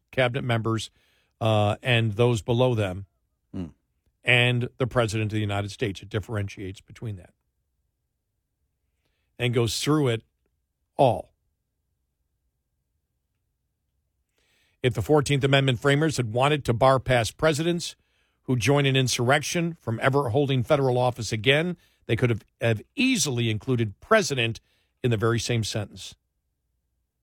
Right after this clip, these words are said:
Speaker 1: And they did not. And it goes, just goes through all of it. And it's like, it's so basic.
Speaker 2: Yeah.
Speaker 1: It's so basic that they got this completely wrong.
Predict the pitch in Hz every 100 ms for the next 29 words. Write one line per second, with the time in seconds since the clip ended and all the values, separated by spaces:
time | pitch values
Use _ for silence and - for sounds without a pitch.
0 | _ _ _ _ _ - 98 101 104 104
1 | 101 95 _ 120 117 117 107 131 - -
2 | 123 - 110 - 117 127 120 107 - _
3 | _ _ _ - 127 123 135 123 135 120
4 | 165 135 113 127 - - _ _ _ _
5 | _ _ _ _ _ 104 82 87 _ _
6 | 120 107 135 113 135 123 107 113 104 110
7 | 113 104 107 - 107 120 120 117 104 107